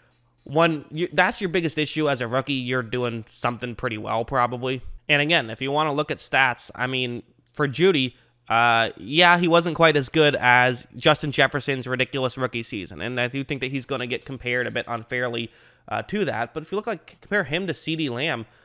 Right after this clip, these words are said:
uh, CeeDee Lamb did have seventy-four catches to Jeudy's fifty-two, but Lamb also only had about eighty more yards than Jeudy did throughout the course of the season. So, uh, Jeudy's sixteen point five yards per catch, uh, that's pretty good. So there's a lot he does really well.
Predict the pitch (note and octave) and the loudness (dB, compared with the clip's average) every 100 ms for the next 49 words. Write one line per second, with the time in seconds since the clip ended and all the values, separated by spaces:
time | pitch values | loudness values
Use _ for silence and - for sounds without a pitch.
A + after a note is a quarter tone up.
0 | _ - B2 B2 A#2+ - - G3+ A3+ G#3+ | _ -2 0 0 -2 -14 -8 -4 -2 0
1 | D#3 F3+ C3 D#3+ D3 A#2+ C3 B2 - C#3+ | 0 0 0 -2 -2 2 2 0 -2 -4
2 | C3+ B2+ C#3 C3+ C3 B2 C3 A2 A#2+ C3 | -2 -6 -4 -4 -4 -6 -8 -10 -8 -6
3 | B2 A#2 - C3 A2+ G#2+ F#3+ D#3 A#2+ - | -6 -8 -8 -10 -10 -6 -4 -2 -4 -12
4 | _ - D3 G#3+ G3 G#3+ C4 A3 D#3 D3 | _ -4 0 0 0 -2 0 -2 0 -2
5 | G#3 B2+ C#3+ F3 A#2+ A#2+ - _ - C#3+ | -4 -2 0 0 0 -2 -4 _ -4 -2
6 | D#3+ D3 C#3+ A#2 C3 D#3+ A#2 - A2+ A#2 | 0 -2 -4 0 0 0 -2 -10 -10 -8
7 | B2 F#2 F2+ E2+ D2+ B2 G#2 - F2 F2+ | -8 -6 -6 -6 -6 -6 -6 -8 -10 -10
8 | - - - - - - - A#2 A2+ _ | -14 -14 -14 -14 -18 -18 -6 -4 -4 _
9 | - _ - A#2 B2 F3+ A#3+ F#3 - F3+ | -20 _ -4 -2 0 0 0 -2 -4 -6
10 | - F#3+ E3+ D#3 A#2+ A#2+ B2+ B2 A#2+ A#2+ | -4 -6 -4 -6 -4 0 0 2 0 -2
11 | - - A2+ A2+ B2 B2+ - - _ _ | -6 -8 -8 -6 -2 -2 -2 -20 _ _
12 | _ - G#2 G2 E3+ - A3+ G#3 D#3 E3+ | _ -2 0 2 2 2 2 2 4 2
13 | A2 _ _ - C#3+ C3+ B2+ D#3+ F3+ C#3+ | 0 _ _ 0 2 2 0 -4 -4 0
14 | D#3 C3+ C3 B2+ A#2+ A#2+ A#2 A#2 A#2 A2 | 0 2 -2 -2 -4 -6 -4 -2 0 0